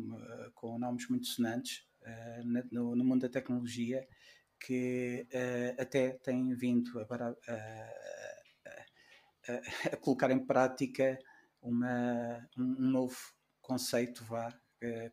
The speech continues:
que, que é apelidado de, de missões, eh, silenciosas.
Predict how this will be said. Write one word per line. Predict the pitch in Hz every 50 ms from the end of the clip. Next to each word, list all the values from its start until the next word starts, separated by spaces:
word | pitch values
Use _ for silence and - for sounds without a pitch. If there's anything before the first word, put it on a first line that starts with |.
| _
que, | - - 123 113 117 113
que | - - 131
é |
apelidado | 120 123 - 127 123 120 120 120 120 120 127 120
de, | 120 - 120 120 120 120 120 120 120 117 117 120 120 120 120
de | 123 131
missões, | 135 127 120 - - 131 120 120 127 127 127 - - - - _ _ - _ _ _ _ _
eh, | - 110 113
silenciosas. | 120 - - 135 127 117 117 123 120 120 - - 110 101 101 101 - - 95 95 - - - -